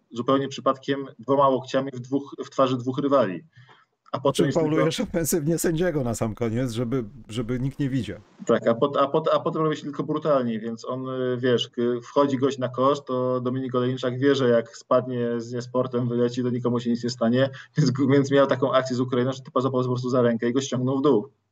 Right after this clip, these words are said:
Speaker 2: A
Speaker 1: Nawet
Speaker 2: nawet
Speaker 1: się nie
Speaker 2: trener
Speaker 1: szczypał.
Speaker 2: zaprocuje, że dobra akcja, że
Speaker 1: Tak.
Speaker 2: dobra akcja.
Speaker 1: Żeby
Speaker 2: To good
Speaker 1: pokazać,
Speaker 2: job.
Speaker 1: że, że jest twardy. To jest element charakteru tej kadry. E, dobrze, dobrze dla nas, ale no,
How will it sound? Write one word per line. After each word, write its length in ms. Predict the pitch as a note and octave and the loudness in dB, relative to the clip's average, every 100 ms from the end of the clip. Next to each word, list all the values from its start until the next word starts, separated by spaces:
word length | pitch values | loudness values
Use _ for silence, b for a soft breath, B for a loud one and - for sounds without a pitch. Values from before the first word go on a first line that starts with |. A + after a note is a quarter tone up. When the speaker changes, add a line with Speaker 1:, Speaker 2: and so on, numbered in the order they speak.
| _ _ B C3+ | _ _ B -4
Speaker 2:
A 100 | C3 | 0
Speaker 1:
Nawet 280 | D3+ A2+ | 2 2
Speaker 2:
nawet 160 | D3 C#3 | 0 0
Speaker 1:
się 80 | C#3+ | -2
nie 80 | - | 2
Speaker 2:
trener 320 | E3+ E3 F3 | 4 4 2
Speaker 1:
szczypał. 180 | D#3 E3 | 0 0
Speaker 2:
zaprocuje, 580 | F3 F3 - A3 F3+ | 0 -2 0 0 0
że 140 | A#2 B2 | 0 0
dobra 360 | C3+ B2 D#3+ | 0 0 0
akcja, 420 | G3 B2+ - G2 F2+ - B | 0 -4 -8 -8 -10 -20 B
że 160 | A2+ | -2
Speaker 1:
Tak. 120 | G3 F4+ | 4 6
Speaker 2:
dobra 260 | E4+ F#3 | 6 4
akcja. 320 | D#3 G#3 G#3 _ _ _ _ - | 2 0 -2 _ _ _ _ -2
Speaker 1:
Żeby 160 | C#3+ D3+ | 2 4
Speaker 2:
To 100 | F#3+ | 2
good 80 | A3 | 4
Speaker 1:
pokazać, 280 | F#3 C#3+ | 4 4
Speaker 2:
job. 240 | E3+ C3 G2+ | 2 0 -2
Speaker 1:
że, 560 | C3 B2+ - - - | -4 -6 -14 -20 -8
że 100 | C3 | 2
jest 200 | D3+ D#3+ | 2 2
twardy. 340 | - C#3 B2+ E3 | 2 0 0 -4
To 60 | |
jest 100 | E3+ | -6
element 260 | D#3+ E3 D#3+ | -4 -4 0
charakteru 420 | D3+ C#3+ C#3 C3 | 2 2 0 -4
tej 140 | B2+ A#2+ | -4 -4
kadry. 420 | G#2+ G2 A#2 D#3+ - _ _ _ _ _ _ - | -6 -4 -4 -6 -12 _ _ _ _ _ _ -4
E, 60 | A2+ A2+ A#2 A#2 A#2 A#2 A#2 | 2 4 6 6 4 2 2
dobrze, 500 | B2 C3+ A#2+ A#2+ A#2 | 2 2 2 2 2
dobrze 280 | A#2+ A#2 G#2+ | 0 -2 -2
dla 160 | A2 | -2
nas, 260 | G#2 C#3 B2+ | 0 -2 -2
ale 280 | C3+ C#3+ D#3 | 0 2 0
no, 500 | E3 E3+ F3 F3 | 0 0 0 -2